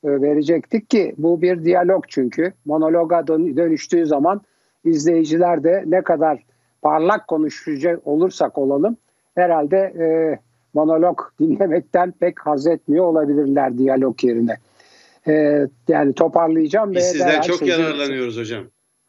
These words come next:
Speaker 1: Estağfurullah, ben de sen konuşurken çok, e, öğreniyorum ve, e, yararlanıyorum ama, e, işte zaten otuz otuz beş dakika, on dakika konuşunca ben geçen gün tuttum, Amerika'yı anlatırken on iki dakika konuşmuşum. Yani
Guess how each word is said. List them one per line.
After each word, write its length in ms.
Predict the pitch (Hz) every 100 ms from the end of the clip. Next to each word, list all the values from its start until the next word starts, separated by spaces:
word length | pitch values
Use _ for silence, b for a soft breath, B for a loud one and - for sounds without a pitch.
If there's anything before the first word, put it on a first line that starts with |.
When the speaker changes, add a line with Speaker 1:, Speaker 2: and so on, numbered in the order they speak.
| _ _
Speaker 1:
Estağfurullah, 540 | 156 143 233 262 220 156
ben 220 | 185 240
de 220 | 220 160 180
sen 320 | - 165 165
konuşurken 720 | - 165 165 - 180 208 190
çok, 360 | 180 190 165 -
e, 20 |
öğreniyorum 840 | 160 170 165 175 185 202 175 240
ve, 200 | 185 180 - _ _ _ -
e, 40 | 160 160 151 156 156 151
yararlanıyorum 840 | 147 160 165 170 170 190 196 160 220
ama, 280 | 269 233 262 _ _ _ -
e, 320 | 180 180 185
işte 300 | 170 - 202
zaten 380 | 185 214 214 220
otuz 360 | 208 202 240
otuz 320 | 214 196 208 214
beş 240 | 214 -
dakika, 380 | 165 - 170 165
on 200 | 190 208
dakika 360 | 185 - 196
konuşunca 640 | 170 190 185 185 196 185 170
ben 200 | 180 185
geçen 360 | 175 196 202
gün 140 | 190 180
tuttum, 380 | 180 - 262
Amerika'yı 540 | 208 185 190 175 190 185
anlatırken 560 | 185 190 202 196 220
on 140 | 262 254
iki 220 | 254 262
dakika 280 | 254 240 254
konuşmuşum. 640 | 214 165 135 135 - 131
Yani 320 | 143 156 156